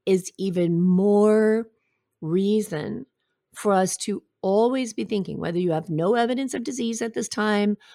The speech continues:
whether you're in treatment at this time, or whether you're managing metastatic disease at this time."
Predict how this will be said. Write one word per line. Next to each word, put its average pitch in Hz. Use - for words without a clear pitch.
whether 143
you're 139
in 214
treatment 247
at 208
this 202
time, 185
or 165
whether 156
you're 160
managing 160
metastatic 151
disease -
at 170
this 156
time." -